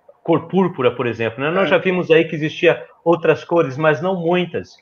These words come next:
Speaker 1: Mas ele vai falar da cor púrpura especificamente, porque era algo, como nós já vimos, de muito valor. Retirado de, é, crustáceos ou, ou molúsculos, né? Mas precisaria
Speaker 2: É.
Speaker 1: muitos, muitos pra poder colher essa cor e tingir.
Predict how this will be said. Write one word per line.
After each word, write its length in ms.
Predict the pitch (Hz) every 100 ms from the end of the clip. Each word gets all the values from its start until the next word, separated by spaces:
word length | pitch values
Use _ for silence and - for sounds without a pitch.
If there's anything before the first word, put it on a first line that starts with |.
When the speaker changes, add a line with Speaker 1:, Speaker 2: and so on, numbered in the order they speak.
| _ - - _
Speaker 1:
Mas 200 | 147 160
ele 140 | 202
vai 180 | 180 196
falar 200 | 196 185
da 120 | 175
cor 360 | 165 190 151 -
púrpura 420 | 220 226 220 143 123
especificamente, 1080 | 123 143 - 147 - - 143 151 147 147 - -
porque 260 | 156 - - 165 151 143
era 220 | 151 147
algo, 420 | 156 160 151 139
como 180 | 160 147
nós 140 | 143 135
já 80 |
vimos, 300 | 131 151 160
de 80 | 147
muito 320 | 143 160 160 127
valor. 420 | 127 113 90 - _ - _ -
Retirado 520 | 143 - 143 151 143
de, 300 | 120 113 92 _ _ _
é, 200 | 127 123
crustáceos 800 | 113 131 - - 135 143 - 107
ou, 160 | 120 113
ou 100 | 120
molúsculos, 600 | 120 127 170 160 - 95
né? 180 | 151 175 - _
Mas 120 | 139
precisaria 580 | - 185 165 165 165 196
Speaker 2:
É. 100 | -
Speaker 1:
muitos, 720 | 190 202 254 247 247 214 - -
muitos 480 | 160 190 226 220 214
pra 160 | - 180
poder 300 | - 165 180
colher 340 | 180 160 170
essa 300 | 165 160 160
cor 400 | 131 - 180 185 - _ _ 170
e 80 |
tingir. 640 | 165 175 156 117 131 110